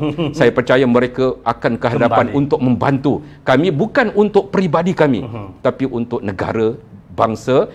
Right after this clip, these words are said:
Speaker 2: dan juga agama serta tanah air. Saya percaya
Speaker 1: Mhm.
Speaker 2: mereka akan kembali untuk bersemangat bersama kami.
Speaker 1: InsyaAllah. Baik, terima kasih Astronaut Hungry untuk soalan itu. Baik, Salgaring Wahid dari Facebook. Wow, hari ni laku betul,
Speaker 2: <laughs>
Speaker 1: Y B. Y B berniaga laku malam ni.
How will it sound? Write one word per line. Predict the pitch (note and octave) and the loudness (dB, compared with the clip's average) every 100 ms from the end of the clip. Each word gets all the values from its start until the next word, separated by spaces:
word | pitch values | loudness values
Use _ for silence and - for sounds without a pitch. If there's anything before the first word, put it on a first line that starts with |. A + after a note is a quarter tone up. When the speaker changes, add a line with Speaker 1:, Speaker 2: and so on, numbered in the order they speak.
| - - | -20 -8
Speaker 2:
dan | G2 G#2+ | -4 -2
juga | G2+ F#2+ | -2 -2
agama | G2 F2+ A2 A#2 | -2 0 0 0
serta | A2+ - - G2+ | -2 -6 -10 -6
tanah | G2 G2 F#2 | -4 -6 -8
air. | F#2+ | -10
Saya | E2+ D#3 | 0 0
percaya | D#3 - C3 G#2 | 0 2 0 0
Speaker 1:
Mhm. | - A#2+ G#2+ G#2 E2+ - | -6 -14 -12 -14 -16 -6
Speaker 2:
mereka | A2 A#2 A2+ A2+ | 0 0 0 -4
akan | G2+ G2+ | -2 -4
kembali | G#2+ G2 G#2+ G2+ F2+ F2 | -4 -2 -2 -2 -6 -8
untuk | G2+ G2+ G#2+ | -10 -8 -8
bersemangat | B2 C#3+ C#3 B2 G2 | -8 -2 -2 -2 -6
bersama | G2 G2+ E2+ | -10 -10 -12
kami. | F2+ D#2+ D#2+ - | -12 -14 -16 -18
Speaker 1:
InsyaAllah. | G#2 - F#2 G#2 G2+ - - | -16 -10 -6 -8 -10 -18 0
Baik, | D#3 E3 | 2 2
terima | E3 | -2
kasih | E3+ F#3 G#3 | -2 0 0
Astronaut | F#3 F#3 F3 D3+ | 0 -2 -2 -4
Hungry | D#3+ D#3 E3+ | -4 -4 -4
untuk | D#3 | -2
soalan | C#3+ C#3 C3+ | 0 0 -2
itu. | D#3+ | 2
Baik, | D#3 D#3 | 2 4
Salgaring | F3 E3+ E3+ F#3+ F3 | 0 2 2 0 -2
Wahid | F3 G3 | -2 -2
dari | D3 C#3+ | -2 -2
Facebook. | D#3 C3 D3+ - - | -2 -4 -6 -8 -20
Wow, | - G#2+ G2 | -4 0 0
hari | G2 G#2 | -2 -8
ni | G2+ | -10
laku | G#2 G#2 - | -8 -10 -12
betul, | G#2 G2+ - | -16 -14 0
Speaker 2:
<laughs> | |
Speaker 1:
Y | G3 F#3 | 0 2
B. | - E3 - D#3+ | 0 -2 -2 -2
Y | A#2 C3+ | 4 4
B | D3 | 2
berniaga | D3+ D3+ D#3 D3+ | 0 2 2 4
laku | D#3+ D#3+ D#3+ | 2 2 0
malam | E3 D#3 | 0 0
ni. | D3+ | 0